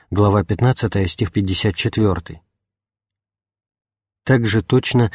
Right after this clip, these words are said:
боятся грешить, желают оставаться непоколебимыми, скорбят о грехах, радуются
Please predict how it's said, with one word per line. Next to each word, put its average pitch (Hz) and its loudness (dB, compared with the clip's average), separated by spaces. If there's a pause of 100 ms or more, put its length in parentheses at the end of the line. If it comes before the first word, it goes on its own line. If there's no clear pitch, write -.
(160)
боятся 104 0 (200)
грешить, 104 -2 (560)
желают 110 2 (200)
оставаться 110 2
непоколебимыми, 107 2 (440)
скорбят 107 0 (180)
о 110 0
грехах, 104 0 (480)
радуются 113 2